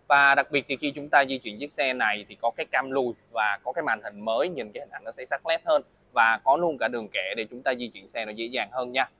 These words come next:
Đây là tổng thể phần đuôi xe. Rất là đẹp nha quý anh chị nha. Phía trên thì chúng ta sẽ có một cái tem màu xanh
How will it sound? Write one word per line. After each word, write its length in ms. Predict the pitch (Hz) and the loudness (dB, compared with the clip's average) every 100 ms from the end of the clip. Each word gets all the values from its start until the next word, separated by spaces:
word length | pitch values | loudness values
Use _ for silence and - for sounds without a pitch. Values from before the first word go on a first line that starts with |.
| _ _ | _ _
Đây 100 | - | -6
là 60 | 110 | -4
tổng 160 | 98 90 | -6 -12
thể 80 | 92 101 | -10 -10
phần 140 | 110 | -8
đuôi 140 | 107 | -8
xe. 180 | 107 123 - _ _ _ _ _ | -4 -4 -4 _ _ _ _ _
Rất 120 | 147 143 | -2 0
là 60 | |
đẹp 140 | 113 101 | 0 0
nha 100 | 113 | -4
quý 140 | 104 120 | -8 -6
anh 40 | |
chị 140 | 117 | -6
nha. 220 | 104 113 127 _ _ | -2 -2 -4 _ _
Phía 100 | - 165 | -8 4
trên 260 | 190 185 | 6 6
thì 80 | 160 | 2
chúng 160 | 127 143 | -2 4
ta 280 | 165 151 147 | 6 6 6
sẽ 240 | 151 143 | 2 2
có 260 | - 131 147 | 6 6 6
một 140 | 151 - | 2 -4
cái 80 | 151 | 0
tem 260 | 151 147 135 | 2 4 2
màu 160 | 107 98 | -2 0
xanh 320 | - 156 151 | 4 4 4